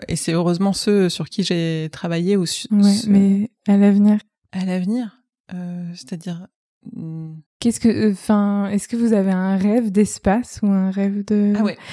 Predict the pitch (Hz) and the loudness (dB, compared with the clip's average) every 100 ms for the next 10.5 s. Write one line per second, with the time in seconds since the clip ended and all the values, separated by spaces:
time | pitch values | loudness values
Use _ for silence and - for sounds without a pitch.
0 | - - 220 247 226 208 202 214 208 262 | -10 -2 0 2 2 2 2 0 0 0
1 | 339 - 233 208 202 196 190 185 185 185 | 0 0 0 2 0 0 2 0 0 0
2 | 190 _ _ _ _ - - 214 180 175 | 0 _ _ _ _ -6 2 2 2 0
3 | 220 - - 196 202 190 180 180 175 202 | -2 -12 -8 -4 0 0 0 -2 -2 0
4 | 226 233 262 285 202 185 190 208 233 190 | 2 0 0 0 0 0 -2 0 0 0
5 | 190 196 202 196 - 269 285 - - 190 | 0 -2 -2 -2 0 0 -2 -4 -4 0
6 | 190 185 190 185 - - 190 196 202 - | 0 0 0 0 0 0 0 -2 -4 -10
7 | - - 180 185 185 190 190 190 180 180 | -8 -2 0 0 0 -2 -2 -2 -2 -2
8 | - 196 185 180 180 214 233 175 - 196 | 0 0 0 0 0 0 0 0 -2 -4
9 | - 196 - 208 208 180 170 165 165 180 | 0 0 0 0 2 2 0 0 0 2
10 | 175 185 185 247 | 2 0 -2 -6